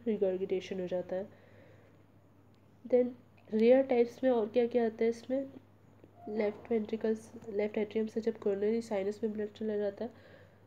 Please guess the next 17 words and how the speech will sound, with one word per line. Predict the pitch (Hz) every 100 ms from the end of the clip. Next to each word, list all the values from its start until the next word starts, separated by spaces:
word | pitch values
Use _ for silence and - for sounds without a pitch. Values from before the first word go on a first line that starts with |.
| - -
तो | 220 208
उसको | 208 -
बोलते | 220 214
हैं | 214
coronary | 214 214 233 233
sinus | 233 220 196 196 214
atrial | 214 208 208 202
septum | 202 202 196 202
defect। | 202 202 196 190 -
ये | 226 202
unroofed | 202 202 208 220 -
coronary | 208 190 190 185
sinus | 196 185 180 180
के | 202
कारण | - 180 180
होता | 180
है। | 190